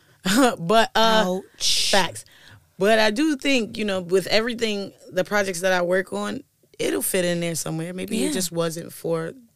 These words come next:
Speaker 1: the first audios, you know
Speaker 2: Right.
Speaker 1: what I'm saying? But I can look at an episode from, like, season one and remember where I was at that time,
Speaker 2: Yeah.
Speaker 1: you know what I'm saying? So,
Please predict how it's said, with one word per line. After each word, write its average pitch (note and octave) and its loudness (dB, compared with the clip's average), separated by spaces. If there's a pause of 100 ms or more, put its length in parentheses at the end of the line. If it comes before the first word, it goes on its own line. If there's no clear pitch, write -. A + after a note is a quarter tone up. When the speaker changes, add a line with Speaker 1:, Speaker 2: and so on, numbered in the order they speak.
(180)
Speaker 1:
the E3 -8
first - -2 (840)
audios, F3+ 0
you G#3 -6
know - -2
Speaker 2:
Right. F#3 -2
Speaker 1:
what F#3 -4
I'm F#3 -4
saying? A3+ -2 (360)
But F#3+ 2
I B3+ 4
can G#3+ 0
look G#3+ 4
at G3 4
an F3 0
episode G#3+ 0
from, E3 -4
like, E3 -10
season F3 -4
one F3+ 0
and E3+ 0
remember D#3+ -2 (560)
where E3 0
I - -4
was E3+ -4
at - -12
that - -14
time, - -14
Speaker 2:
Yeah. G#3 -8
Speaker 1:
you F3 -8
know - -8
what F3 -8
I'm F3 -8
saying? E3+ -6
So, E3+ -4